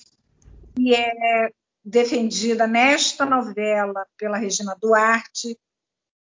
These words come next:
como ela f-, construiu uma Helena que,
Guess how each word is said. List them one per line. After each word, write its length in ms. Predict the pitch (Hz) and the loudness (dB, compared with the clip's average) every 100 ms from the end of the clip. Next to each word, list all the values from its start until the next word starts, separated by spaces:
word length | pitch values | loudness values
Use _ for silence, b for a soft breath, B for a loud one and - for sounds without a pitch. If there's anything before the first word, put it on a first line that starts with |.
| _ _ | _ _
como 540 | 277 285 320 330 349 311 | 0 4 4 4 4 6
ela 340 | 277 269 294 | 6 2 0
f-, 240 | 285 - - | -4 -8 -14
construiu 640 | - 330 359 - 269 277 285 | -2 0 0 -2 0 2 4
uma 200 | 262 285 | 4 4
Helena 640 | 285 220 233 269 269 226 | 2 2 0 0 0 -2
que, 120 | - | -6